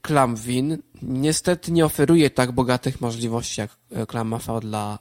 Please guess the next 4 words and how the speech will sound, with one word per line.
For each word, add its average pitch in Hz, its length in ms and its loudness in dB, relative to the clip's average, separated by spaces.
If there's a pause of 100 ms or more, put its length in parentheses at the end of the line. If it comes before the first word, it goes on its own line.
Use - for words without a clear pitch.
Windows, 117 640 -4 (960)
ale 170 600 2 (480)
jego 151 360 2
prostota 151 920 2